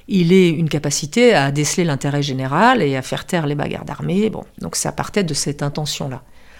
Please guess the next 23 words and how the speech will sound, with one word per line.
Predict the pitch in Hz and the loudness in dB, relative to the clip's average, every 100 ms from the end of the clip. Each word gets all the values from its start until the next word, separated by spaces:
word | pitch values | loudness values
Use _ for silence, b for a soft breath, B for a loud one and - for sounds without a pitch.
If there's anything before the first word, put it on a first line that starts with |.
| B B B B | B B B B
Quand | - 294 | 2 4
la | 269 | 6
gauche | 214 220 196 | 6 4 2
arrive | 165 175 | 0 0
avec | 143 139 | -2 -4
François | - 160 - | -8 -8 -6
Hollande | 160 143 143 | -6 -4 -6
en | |
deux | 135 | -6
mille | 135 165 | -6 -4
douze | 185 285 302 - B B B B - | 0 0 0 -6 B B B B -10
et | - 151 | -4 -2
le | 147 143 | -2 -2
ministre | 147 147 160 147 | 0 0 0 0
de | |
la, | 139 131 143 | 0 -2 -6
de, | 165 - - | -8 -10 -10
de | - | -8
la | 139 | -6
Défense, | 139 135 - 139 | -4 -4 -6 -6
Jean-Yves | 143 135 | -8 -8
Le | 131 | -6
Drian, | 139 165 220 302 | -4 -2 0 -2